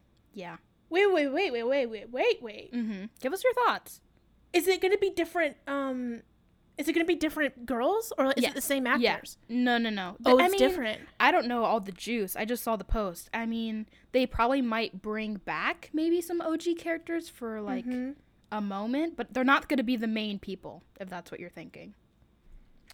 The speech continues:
Speaker 2: Interesting.
Speaker 1: Mm-hmm.
Speaker 2: Very interesting. Okay, well,
Speaker 1: Yeah.
Speaker 2: um, we're not even close to there yet, personally, 'cause we haven't even got through the first.
Speaker 1: Well, the show hasn't even started yet, so just, uh,
Speaker 2: Well, I'm just saying.
Speaker 1: Well, yeah.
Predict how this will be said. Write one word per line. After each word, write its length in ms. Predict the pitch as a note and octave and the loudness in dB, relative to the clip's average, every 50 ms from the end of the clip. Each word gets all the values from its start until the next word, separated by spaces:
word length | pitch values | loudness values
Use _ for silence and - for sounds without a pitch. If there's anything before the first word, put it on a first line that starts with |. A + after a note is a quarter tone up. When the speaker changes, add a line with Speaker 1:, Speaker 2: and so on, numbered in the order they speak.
| - _ _ - - - - - - | -20 _ _ -20 -20 -20 -20 -14 -10
Speaker 2:
Interesting. 800 | - B3 A#3+ B3+ - - B3 A#3 - G3+ A3+ A3 G#3+ G#3 G#3+ B3 _ _ _ _ _ | -8 -6 -6 -6 -6 -10 -12 -12 -10 -12 -12 -12 -14 -16 -20 -20 _ _ _ _ _
Speaker 1:
Mm-hmm. 280 | A#3 G#3 G3 B3 G3 F#3 | -10 -10 -10 -10 -8 -6
Speaker 2:
Very 500 | A#3+ B3 C#4 D4+ E4 F#4 G4 G4+ G4+ F#4 | -2 2 4 4 6 6 4 4 2 2
interesting. 500 | F#4+ F4 D#4+ - D#4 - - B3 A#3 - | 2 0 -2 -2 -6 -8 -8 -10 -8 -8
Okay, 260 | D4+ D4 D4 B3 A#3 | -6 -6 -4 -6 -4
well, 360 | A#3+ D4+ D#4+ D#4+ D#4 D#4 D#4+ - | 0 2 2 2 2 2 -2 -4
Speaker 1:
Yeah. 220 | B3 A3+ G#3+ G3 F#3 - - - - | -8 -8 -8 -8 -10 -12 -18 -4 2
Speaker 2:
um, 520 | - C#4 C#4+ C#4+ C#4+ D4 C#4+ C#4 C#4 C4 - _ | 4 4 4 4 2 0 -4 -8 -10 -12 -16 _
we're 200 | - C#4 C#4 D#4 E4 | -8 -2 2 4 4
not 100 | F4 F#4+ | 4 4
even 180 | F#4 F4+ F4+ F4 | 4 2 0 -4
close 240 | - - E4+ F4+ F4 | 0 0 2 2 2
to 120 | F4 E4+ C4+ | 0 0 0
there 180 | C4 B3+ B3 | 2 2 0
yet, 300 | B3 A#3+ A#3 A#3+ A#3+ - | 0 -2 -2 -4 -4 -4
personally, 540 | - - C#4 C#4 C4+ - B3+ A#3 A3 A3 A#3 | 0 0 0 0 0 -4 -6 -4 -2 -2 -4
'cause 100 | A3+ - | -2 -4
we 80 | C4 B3+ | -2 0
haven't 200 | B3 B3+ B3+ B3+ | 0 0 0 -2
even 160 | B3 A#3+ B3 | -2 -2 0
got 180 | A#3+ A#3 F3 - | 0 -2 -2 -4
through 140 | - B3 A#3 | -6 -6 -6
the 100 | A#3 A3 | -6 -6
first. 500 | - - B3 A#3 A3 - - - - - | -4 -2 -2 -2 -4 -6 -10 -8 0 2
Speaker 1:
Well, 120 | D#4+ F4 | 4 4
the 80 | E4+ E4+ | 4 6
show 160 | F4+ E4+ D#4 | 8 8 8
hasn't 220 | C#4 C4+ B3 A#3 | 8 4 2 0
even 120 | A3+ G#3+ G3 | -4 -6 -8
started 260 | - F3 E3 D#3+ D#3+ | -8 -8 -8 -8 -10
yet, 220 | E3 E3+ - - - | -12 -14 -14 -16 -16
so 200 | - E3 D#3 E3 | -16 -14 -14 -14
just, 360 | - - - - - - - | -16 -20 -20 -20 -20 -18 -18
uh, 200 | - - - - A#3 _ _ - - - - - - - | -16 -16 -16 -18 -20 _ _ -20 -20 -20 -20 -20 -2 8
Speaker 2:
Well, 180 | D#4 E4 D#4+ D#4+ E4 | 12 12 12 12 12
I'm 120 | E4+ F#4+ | 12 10
just 160 | F4 E4+ - - | 8 6 8 8
saying. 500 | F4 F4+ F#4+ D#4 C4 B3 B3 A#3 - - | 8 10 10 10 10 8 6 0 -4 0
Speaker 1:
Well, 240 | G#4 C#4 G#3 - - | 2 2 2 2 -2
yeah. 160 | E3 - - | -10 -14 -16